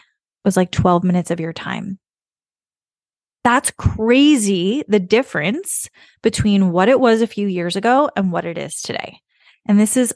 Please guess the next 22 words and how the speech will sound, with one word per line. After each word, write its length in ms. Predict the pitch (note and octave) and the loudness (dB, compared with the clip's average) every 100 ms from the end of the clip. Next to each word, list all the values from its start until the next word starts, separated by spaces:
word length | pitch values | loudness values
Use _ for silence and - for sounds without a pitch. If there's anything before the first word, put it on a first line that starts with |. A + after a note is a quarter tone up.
| - | 0
all 400 | G3+ A#3 C4+ C#4+ | 4 6 6 4
new, 180 | D4+ | 4
you 160 | C#4 E3+ | 2 0
guys. 300 | - - - | -4 -8 -8
So 460 | - - G#3 F#3+ F#3+ _ _ _ - | -6 0 2 2 -2 _ _ _ -4
this 240 | A3+ C#4 | -2 2
is 140 | F4 - | 0 0
happening 480 | B3+ B3+ C4 B3+ - | -2 0 2 2 2
across 480 | G3+ - F#3 F#3+ - - | -2 0 0 -2 -10 -4
every 540 | G3 G#3+ A#3 C4 C#4+ - | -2 0 0 0 -2 -6
single 640 | - - A3 G3+ G#3 A3 - - | -8 2 4 4 4 0 -4 -4
industry, 520 | G3+ F3+ - - - | -2 -2 -6 -10 -10
service, 640 | - - C4 A3+ D#3 - - | -4 2 2 2 -2 -4 -2
and 160 | G3+ | -2
product. 680 | - A3+ G#3 - - - - - - - | 0 0 2 0 -6 -14 -18 -18 -20 -10
The 120 | - - | -6 -4
access 420 | A3 - C4+ C4 | -4 -2 -2 0
to 160 | - C4+ | 0 0
this 200 | B3 A#3+ | 2 0
information 560 | G#3+ G#3+ G3+ G3 G3+ G3+ | 0 0 0 0 0 2
and 160 | G3 | 2
the 100 | F#3+ | -2